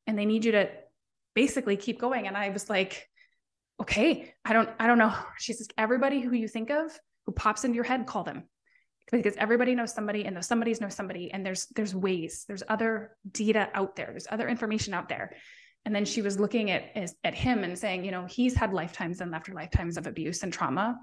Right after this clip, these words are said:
but he's not choosing to get better. He's not choosing that path. And you can't, you can't choose for him. He's,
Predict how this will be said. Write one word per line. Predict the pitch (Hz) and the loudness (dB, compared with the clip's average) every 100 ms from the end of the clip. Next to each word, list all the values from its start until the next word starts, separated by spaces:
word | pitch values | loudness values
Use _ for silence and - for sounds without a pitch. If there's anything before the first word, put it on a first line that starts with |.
| - - _ | -16 -20 _
but | 196 | -2
he's | 185 233 294 | 4 6 8
not | 254 254 | 8 4
choosing | - 220 220 185 175 | 2 2 2 -2 -4
to | |
get | 180 - | -4 -2
better. | 160 - | -2 -2
He's | - 233 269 | 2 6 8
not | 294 285 | 6 4
choosing | - 240 233 226 | 2 4 4 2
that | 190 151 | 0 -4
path. | - - - - - - - - - | -4 -6 -8 -14 -16 -18 -20 -6 2
And | 208 | 4
you | 247 | 6
can't, | 247 254 262 254 - _ - | 6 4 4 0 -12 _ 4
you | 226 220 | 6 6
can't | - 240 240 | 6 6 6
choose | - 226 214 | 6 4 6
for | 202 190 | 4 4
him. | 175 - | 4 -2
He's, | - 226 226 226 | 0 0 0 -4